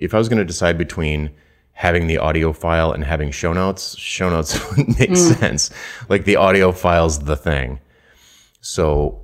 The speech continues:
Speaker 1: the conversation's the thing, the idea's the thing. Now, I've gotten to a point where I have a V A who does stuff like that for me, 'cause I do think they add value. But if you're listening and you're like, "Oh, there are too many things to,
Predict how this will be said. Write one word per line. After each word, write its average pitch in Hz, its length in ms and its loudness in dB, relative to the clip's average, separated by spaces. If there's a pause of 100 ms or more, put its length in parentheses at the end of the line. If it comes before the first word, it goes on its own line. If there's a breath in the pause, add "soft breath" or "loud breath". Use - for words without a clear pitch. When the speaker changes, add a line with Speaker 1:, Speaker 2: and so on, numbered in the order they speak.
Speaker 1:
the 90 160 -4
conversation's 80 580 -4
the 71 80 -4
thing, 73 180 -2
the 69 100 -4
idea's 76 500 -2
the 71 140 -4
thing. 65 380 -6 (380)
Now, 87 200 0
I've 82 80 -4
gotten 90 220 2
to 90 100 -4
a 80 60 0
point 80 240 -4
where 78 100 0
I 76 60 2
have 73 100 -2
a 76 60 -6
V 78 260 0
A 87 240 4
who 73 460 -6
does 78 280 0
stuff - 500 -4
like 73 240 -4
that 69 200 -6
for 107 160 0
me, 80 100 -2
'cause 80 160 -6
I 87 60 0
do 123 160 -2
think 90 180 -4
they - 120 -2
add 73 160 -4
value. 73 480 0 (560 soft breath)
But 73 480 -2 (360)
if 90 320 -4
you're 78 300 -2 (100)
listening 90 540 0
and 80 80 2
you're 78 100 2
like, 78 160 -2
"Oh, 98 120 2
there 87 100 0
are 85 40 -4 (100)
too 85 60 -6
many 76 140 -4
things 95 840 -2
to, - 180 -18